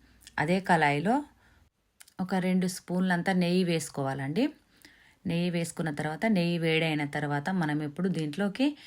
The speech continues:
ఆవాలు, జీలకర్ర వేసుకొని సన్నని మంట మీదనే దీనిని పోపు చేయాలండి, లేకపోతే మాడిపోతుంది. తర్వాత ఒక నాలుగు ఎండుమిర్చి పోపులోకి,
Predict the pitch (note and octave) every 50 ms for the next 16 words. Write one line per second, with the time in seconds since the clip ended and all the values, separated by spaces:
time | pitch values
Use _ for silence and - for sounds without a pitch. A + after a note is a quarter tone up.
0 | - - - - - - - - _ - - - E3 E3 F3 F3+ F3+ F3 E3+ E3+
1 | F3+ G#3 B3 D4 D4+ D4 C#4+ _ _ _ _ _ _ _ _ _ _ _ - -
2 | D3 - F#3 F3 F3 E3 E3 F3 E3+ E3+ D#3+ D3+ D#3 D#3 D#3 D#3 - - D#3+ F3+
3 | A#3+ D4 D#4+ - - _ _ _ _ _ _ _ _ _ - - - - F3 F3+
4 | F#3+ G3+ A3 A3 G#3 F3+ F3+ F3+ F#3+ F3 F3+ F3+ F3 G3 A3 G3+ G3+ F#3+ F#3 G#3
5 | A#3 A3+ - - F3+ F3 - - - F3 D#3+ D3+ D3 D3 D3 C#3+ E3 G#3 D4 -
6 | - _ _ _ _ _ _ - F3 F3 E3 - F3+ E3 - A#3+ A#3+ G#3 E3 D#3
7 | D#3+ F3 F3 - E3+ D#3 - D#3 D3+ D#3 F3+ B3 D4 D4 - _ _ _ _ _
8 | _ _ _ _ _ _ _ _ _ _ _ _ _ _ _ _ _ _ _ _
9 | _ _ _ _ _ _ - - E3 E3 D#3 D#3+ D#3 D3+ - G#3+ B3 D4 D4 -
10 | - _ _ _ _ _ - - F#3 F3 - F#3 F3+ F3+ - - - F3 F3 E3+
11 | F3 F3 F3+ F3+ G#3 G#3 - _ _ _ - E3+ F3 F3 F3+ F#3 F3+ E3+ D#3+ D3
12 | - - A3 A#3+ C#4 C#4 - - F#3+ F#3 F#3 - F#3 F3 D#3 D3 - A3+